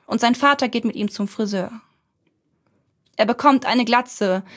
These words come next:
darf sich dann ein Toupet heraussuchen, das den kahlen Kopf kaschieren soll. Es ist Lyles größte Verletzlichkeit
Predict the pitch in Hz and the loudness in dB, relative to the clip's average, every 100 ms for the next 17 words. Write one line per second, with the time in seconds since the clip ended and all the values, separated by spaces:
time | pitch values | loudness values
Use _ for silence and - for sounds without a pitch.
0 | - - _ - 226 226 214 - 214 233 | -20 -20 _ 0 0 0 -2 2 2 2
1 | - 202 208 - - 247 220 190 196 196 | -2 -4 -4 -6 0 2 2 2 2 0
2 | 214 208 214 202 202 - - - 214 - | -2 -2 -2 -2 -4 -10 -10 0 0 2
3 | 214 - 226 214 208 - 208 - 196 - | -2 0 0 0 0 0 -2 -2 -6 -4
4 | - 196 185 208 - - 226 _ _ _ | 0 0 0 -6 -10 -10 -14 _ _ _
5 | _ _ _ _ _ _ _ _ _ _ | _ _ _ _ _ _ _ _ _ _
6 | _ _ - 233 269 - 233 233 247 247 | _ _ -4 -2 -2 0 4 4 2 -2
7 | 220 214 220 220 214 208 202 - 208 - | 2 2 2 -2 0 0 -2 -8 -10 -10
8 | 202 208 - - | -10 -10 -12 -18